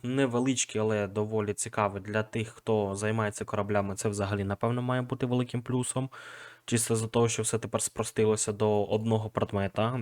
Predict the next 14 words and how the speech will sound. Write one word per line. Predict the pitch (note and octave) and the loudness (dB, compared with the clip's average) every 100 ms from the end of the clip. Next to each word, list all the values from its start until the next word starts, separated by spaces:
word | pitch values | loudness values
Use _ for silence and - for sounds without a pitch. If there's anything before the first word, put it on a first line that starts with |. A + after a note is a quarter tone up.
| A2 | -2
Як | G#2+ - | -2 0
на | |
мене, | G#2 G#2 G2+ | 0 0 0
це, | - G2+ G2+ _ | -2 -4 -6 _
ну, | - G#2 - | -4 -4 0
плюс, | - A#2+ F#2+ G#2+ - - | 4 4 4 -2 -6 -6
реально | A#2+ G#2+ G2+ G2 G#2+ | 0 2 2 0 -4
плюс. | - D3+ E3+ - - - - - - _ _ _ _ _ _ _ _ _ _ | -4 -6 -6 -16 -20 -20 -20 -20 -20 _ _ _ _ _ _ _ _ _ _
Тому | B2+ B2+ D#3+ | 2 6 6
успіхів | - C#3 C3 - A2 G#2 | 6 4 4 0 0 4
вам | A#2+ D3 | 6 4
тепер | - - A#2+ | 2 2 2
в | |
затоці | G#2+ G2+ - A#2 A2+ - G#2+ G#2 | 2 -4 0 0 0 2 2 2